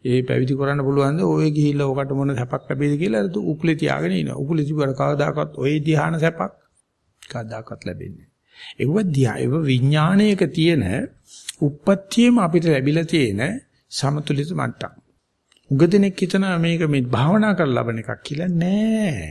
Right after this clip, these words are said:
මේක මනුස්ස උප්පත්තියේ ස්වභාවය. ඒක පේනවා සබ්බදම්ම මූලපරියාය සූත්‍රයේ අසුතවත් පුතඥයටත් ඒක තියෙනවා.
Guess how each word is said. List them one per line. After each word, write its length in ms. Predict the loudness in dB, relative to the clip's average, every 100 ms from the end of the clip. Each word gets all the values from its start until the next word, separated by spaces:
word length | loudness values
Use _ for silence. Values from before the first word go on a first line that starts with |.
| -14 -20 _
මේක 260 | -2 -2 0
මනුස්ස 440 | 0 0 -2 -2 -2
උප්පත්තියේ 800 | -4 -2 -6 -6 -4 -2 0 -4 -10 _ _ -20 _
ස්වභාවය. 720 | -4 -2 0 0 0 -2 -8 -14 -18 _ _ _ -2
ඒක 140 | 0 0
පේනවා 720 | -2 -2 0 0 -2 -4 -8 -12 _ _ _ _ _
සබ්බදම්ම 580 | -12 -8 -4 -2 2 2
මූලපරියාය 680 | 2 2 2 0 0 0 0
සූත්‍රයේ 540 | 0 0 -2 -4 -4
අසුතවත් 580 | -4 -6 -2 -2 0 -2
පුතඥයටත් 800 | -4 -4 -2 -2 -2 -2 -4 -4
ඒක 140 | -6 -6
තියෙනවා. 380 | -6 -8 -8